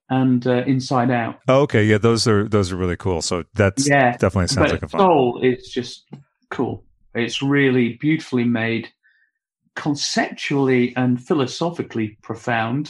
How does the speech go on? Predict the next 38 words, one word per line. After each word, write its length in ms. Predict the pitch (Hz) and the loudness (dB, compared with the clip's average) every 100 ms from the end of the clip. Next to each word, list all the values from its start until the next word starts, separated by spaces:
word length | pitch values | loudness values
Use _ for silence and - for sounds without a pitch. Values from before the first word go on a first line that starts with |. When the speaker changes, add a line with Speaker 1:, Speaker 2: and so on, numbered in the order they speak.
| 117 | -2
Speaker 2:
Mm-hmm. 1400 | 104 113 117 - _ _ _ _ _ _ _ _ - | 2 2 -2 -6 _ _ _ _ _ _ _ _ -6
Speaker 1:
um, 580 | 120 127 123 120 120 117 _ _ - | -2 0 0 0 -2 -6 _ _ 0
and 440 | 131 131 131 131 - _ _ _ _ | 2 2 0 -4 -20 _ _ _ _
just 500 | - 170 - - _ _ _ - _ | -8 -6 -6 -12 _ _ _ -20 _
kinda 340 | - 175 214 123 | -10 -2 -2 -2
trippy, 560 | - 175 190 104 98 _ _ _ _ - | -4 -2 -2 -4 -8 _ _ _ _ -10
you 100 | 131 | -6
know. 140 | 117 127 - _ _ _ - | -6 -8 -18 _ _ _ -2
Speaker 2:
Well, 100 | 104 | 0
that 120 | 139 | 2
sounds 220 | 135 147 | 4 4
Speaker 1:
I, 160 | 151 170 | 4 4
I 20 | |
Speaker 2:
good. 60 | 170 | 2
Speaker 1:
really, 220 | 180 143 - | 0 0 -2
really 380 | 160 165 151 139 | 2 4 4 4
like 300 | 135 131 131 | 4 0 -2
it. 60 | 127 | -6
That's 200 | 139 151 | -4 -2
my 120 | 143 | -2
favourite 380 | 139 131 120 - | 0 -2 -2 -6
film 300 | 131 120 120 | -2 0 0
of 140 | 113 - - - - | -2 -12 -20 -14 -4
this 140 | 139 | -4
batch 320 | - 123 120 | 0 -2 0
of 100 | 120 | -6
films 340 | - 131 123 123 | -4 -4 -2 -4
this 220 | 123 - | -8 -4
year. 260 | 113 131 - _ _ _ _ _ _ 131 | -4 -4 -6 _ _ _ _ _ _ -4
Um, 520 | 127 127 127 131 127 _ _ _ - | 0 0 0 -2 -6 _ _ _ 0
oh, 120 | 180 | 4
and 120 | 180 190 | 4 4
also, 440 | 202 202 170 151 | 4 4 4 6
uh, 140 | 151 | 4
Ma 240 | 147 156 151 | 4 4 4
Rainey's 420 | 143 143 139 127 | 6 4 4 2
Black 320 | 135 135 123 | 0 -2 -2
Bottom. 400 | 123 127 110 110 | -6 -4 -6 -8